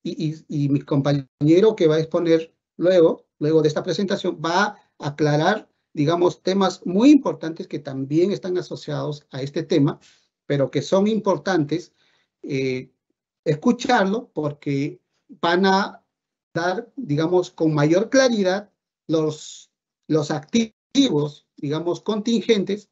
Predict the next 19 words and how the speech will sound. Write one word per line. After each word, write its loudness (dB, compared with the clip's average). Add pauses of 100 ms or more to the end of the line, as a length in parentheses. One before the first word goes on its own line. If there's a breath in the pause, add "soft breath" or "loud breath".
que 0 (280)
refiere 2 (140)
cuando -2
una 0
entidad 0 (240)
impone 0
una 0
multa, -8
¿correcto? -4 (1160)
Además, 2
cuando 2
una 4
entidad 0 (260)
recauda 2
multas -4
en 4
calidad 0
de 4
agente, 0